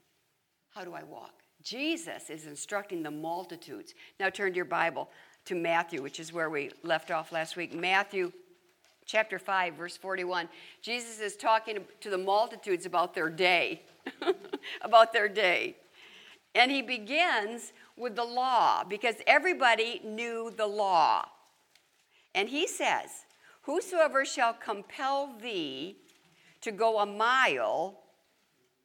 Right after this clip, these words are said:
go with him twain." Two. What? Do you know how much I do already, Lord?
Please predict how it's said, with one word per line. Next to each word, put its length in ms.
go 640
with 440
him 520
twain." 520
Two. 380
What? 420
Do 80
you 120
know 280
how 80
much 240
I 120
do 300
already, 440
Lord? 420